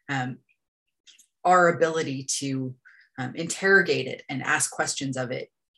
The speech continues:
can actually be quite a lot bigger. And students, because they, they are earlier in their journey, in a lot of cases, haven't yet been empowered to know that they have reach in theory,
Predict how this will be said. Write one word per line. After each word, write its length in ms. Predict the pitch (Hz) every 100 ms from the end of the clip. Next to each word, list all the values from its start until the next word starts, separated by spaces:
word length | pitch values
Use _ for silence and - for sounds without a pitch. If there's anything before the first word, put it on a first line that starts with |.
| _ -
can 140 | 175
actually 340 | 180 175 160
be 120 | 143 139
quite 280 | - 139
a 40 | 147
lot 300 | 143 - -
bigger. 400 | 151 151 - - - - - - -
And 120 | 170
students, 560 | - 220 226 202 - -
because 400 | 165 - 170 165
they, 460 | 151 143 127 135 _ _ _ _ _ _ -
they 140 | 156
are 480 | 151 147 143 139 135 - _ -
earlier 520 | 196 185 165 139 135
in 220 | 147 139
their 160 | 131 139
journey, 440 | 262 269 170 151
in 100 | 135
a 80 | 139
lot 160 | 131
of 100 | 127
cases, 480 | - 139 - 143 139 - - - - _ _
haven't 340 | - 196 190 175
yet 220 | 175 -
been 140 | 175
empowered 600 | 151 131 - 202 165 143
to 200 | - 147
know 220 | 151 151
that 180 | 147 143
they 140 | 147 147
have 520 | 135 147 147 143 135 - - _ _ _ _ _
reach 460 | - 175 175 - -
in 260 | 147 139 135
theory, 420 | 139 135 123